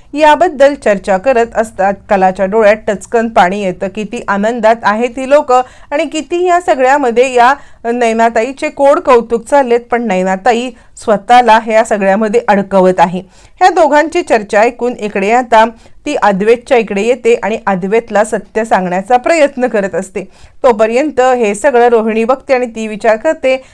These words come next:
"आता ही कला काय करणार आहे? अद्वैतला खरं सांगणार आहे का? नाही, नाही, मला हिला थांबवायलाच पाहिजे." असं म्हणत असतानाच आता इकडे कला अद्वैतकडे येते.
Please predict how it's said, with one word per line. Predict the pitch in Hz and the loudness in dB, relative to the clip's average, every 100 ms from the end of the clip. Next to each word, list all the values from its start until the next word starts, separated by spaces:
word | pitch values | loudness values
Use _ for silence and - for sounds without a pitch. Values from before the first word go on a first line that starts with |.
| - | -10
"आता | - 185 | -8 -4
ही | 190 202 | -4 -4
कला | 202 247 226 | 0 2 4
काय | 226 262 294 | 2 0 -2
करणार | 320 285 226 214 | 0 0 2 2
आहे? | 214 220 _ _ | 0 -4 _ _
अद्वैतला | - 185 180 226 233 226 240 | -4 -2 0 -2 0 -2 0
खरं | 226 214 | -2 -2
सांगणार | 247 240 190 226 311 | 0 -2 0 0 0
आहे | 233 | 0
का? | 226 233 - - 240 | 0 0 -2 -14 -2
नाही, | 240 | 0
नाही, | 202 170 185 | 0 -4 0
मला | 226 226 | 2 2
हिला | 240 285 302 | 0 0 0
थांबवायलाच | - 208 202 185 170 175 | 2 2 2 2 2 -2
पाहिजे." | - 180 185 185 - - - | -2 -6 -6 -12 -16 -20 -2
असं | 262 294 349 | -2 0 0
म्हणत | 349 311 311 | 2 0 0
असतानाच | 208 208 294 311 214 233 - | -4 -2 0 0 0 -2 -2
आता | 196 196 | -4 -2
इकडे | 214 233 233 | -4 -2 -2
कला | 226 190 214 - | 2 2 2 2
अद्वैतकडे | 196 190 190 - 185 180 | 0 0 -4 -4 -2 -2
येते. | 180 180 185 | -2 -6 -14